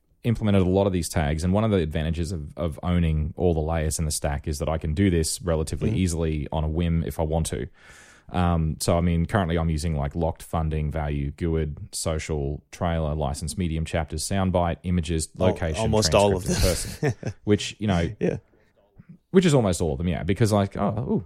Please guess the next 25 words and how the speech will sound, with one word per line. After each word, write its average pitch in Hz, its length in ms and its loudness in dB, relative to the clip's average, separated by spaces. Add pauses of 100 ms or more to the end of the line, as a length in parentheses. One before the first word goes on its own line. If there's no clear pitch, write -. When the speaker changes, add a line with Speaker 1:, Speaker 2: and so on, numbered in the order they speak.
Speaker 1:
new 82 160 2
tag. 92 360 -2 (120)
Oh, 82 180 -2 (160)
I - 80 -4
can 80 140 -4
use 73 140 -2
that. 98 240 -2 (420)
Um, 90 440 2 (220)
currently 127 320 2
not 110 160 2
using 92 300 2
live, 85 400 0 (100)
but 80 300 -2
there's, 87 320 2
that's 92 200 2
mainly 82 220 0
because 76 180 -2
I 80 40 -2
don't 73 180 -2
do 73 80 -4
live 58 220 -8
shows. - 400 -14
So, 80 420 -2
um, 73 380 -2 (400)
anyway. 69 320 -2